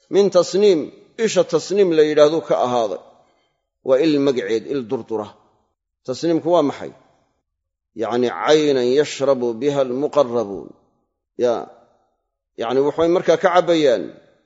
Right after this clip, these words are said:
Waxaa markaa lagu barxay waa min tasniim.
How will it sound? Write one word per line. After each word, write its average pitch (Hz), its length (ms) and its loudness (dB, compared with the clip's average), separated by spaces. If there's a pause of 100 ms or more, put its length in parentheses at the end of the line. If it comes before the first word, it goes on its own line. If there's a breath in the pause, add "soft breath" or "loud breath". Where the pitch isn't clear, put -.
(320)
Waxaa 143 220 0
markaa 165 320 2
lagu 165 300 2
barxay 156 420 0 (720)
waa 151 160 4
min 185 180 4
tasniim. 185 500 0